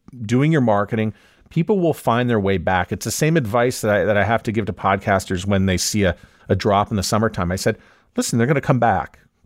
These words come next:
Be there for them. Release your episodes on time." Another question people ask, "Well, should I release an episode over Christmas?" Absolutely. Maybe only thirty percent of your audience or forty percent may want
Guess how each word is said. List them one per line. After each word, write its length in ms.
Be 100
there 180
for 240
them. 160
Release 360
your 100
episodes 500
on 260
time." 480
Another 280
question 320
people 140
ask, 140
"Well, 180
should 200
I 60
release 360
an 60
episode 340
over 160
Christmas?" 520
Absolutely. 920
Maybe 320
only 240
thirty 340
percent 360
of 80
your 140
audience 360
or 40
forty 300
percent 380
may 300
want 320